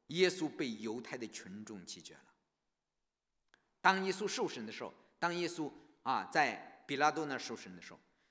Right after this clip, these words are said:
你说比拉多都想，想要释放耶稣啊，想要释放耶稣，因为耶稣没犯任何的罪，他怎么能把一个义人定死罪呢？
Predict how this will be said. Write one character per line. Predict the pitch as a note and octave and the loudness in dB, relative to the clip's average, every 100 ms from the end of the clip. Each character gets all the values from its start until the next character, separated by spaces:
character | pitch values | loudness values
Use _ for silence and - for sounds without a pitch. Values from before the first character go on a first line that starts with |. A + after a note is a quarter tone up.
| _ _ | _ _
你 | - D#4 | 0 2
说 | D4 | 2
比 | - F3+ | -4 -2
拉 | A3+ | -2
多 | A#3+ D#4 | -2 -4
都 | D#4+ | -4
想， | A#3 G3 G3 - | -4 -4 -6 -10
想 | - F3 | -4 0
要 | G3 | 0
释 | G3 B3 | -2 -2
放 | F3 C3+ | -2 -2
耶 | B2+ | -2
稣 | B2 A2 | -4 -6
啊， | - - _ _ _ _ _ | -8 -14 _ _ _ _ _
想 | - F#3+ | 0 2
要 | |
释 | F#3 F#3+ | 2 2
放 | D#3 | 0
耶 | C3+ | 0
稣， | A#2 G2+ - - _ | -4 -10 -16 -20 _
因 | B3+ | -2
为 | F4 | 2
耶 | D4 | 2
稣 | E4 C#4+ | 0 0
没 | C4+ | -2
犯 | C4+ B3 | 0 0
任 | B3+ | 0
何 | A#3 | 0
的 | G#3+ | -2
罪， | G#3+ F#3+ - - | -2 -4 -6 -4
他 | D4 | -4
怎 | B3+ C#4+ | 0 0
么 | D#4+ | 2
能 | D4 | 0
把 | - - | 0 0
一 | C4 | 0
个 | B3+ | -2
义 | C#4+ G4+ F#4+ | -4 -4 -2
人 | F3 C#3+ B2 - - | 0 0 -2 -8 2
定 | D#4+ F#3+ | 4 4
死 | D3 A2+ | 2 -4
罪 | B2+ A#2+ | -4 -4
呢？ | G#2 | -6